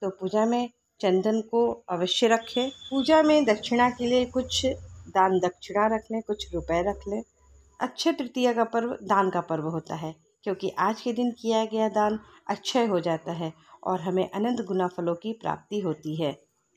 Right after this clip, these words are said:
इसके साथ साथ आज आप एक गुल्लक भी रख, पूजा में रख सकते हैं और उसमें डालने के लिए कुछ रुपए या सिक्के भी रख लें। इस गुल्लक का भी आज के दिन पूजा में ज़रूर शामिल किया जाता है। तो कुल मिला के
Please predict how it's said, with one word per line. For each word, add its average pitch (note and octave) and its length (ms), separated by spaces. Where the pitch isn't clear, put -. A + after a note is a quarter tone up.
इसके D#4+ 280
साथ D#4+ 200
साथ D4+ 420
आज A3 300
आप A3+ 300
एक G#3+ 140
गुल्लक F3+ 320
भी F#3 120
रख, G3+ 260
पूजा G#3 220
में G#3 140
रख G3+ 140
सकते - 340
हैं A#3 200
और A#3 500
उसमें B3+ 400
डालने G3 360
के G3+ 180
लिए G#3+ 200
कुछ A#3+ 340
रुपए F#3 240
या G3 180
सिक्के F3 380
भी E3 140
रख D3+ 220
लें। D#3 180
इस - 200
गुल्लक G#3+ 360
का A3 120
भी B3+ 140
आज F3+ 180
के G3+ 120
दिन A3+ 260
पूजा F#3+ 300
में A#3 200
ज़रूर G3+ 280
शामिल F3+ 400
किया D#3+ 160
जाता D#3 300
है। D#3+ 220
तो C4 80
कुल E4 240
मिला C4+ 320
के B3+ 380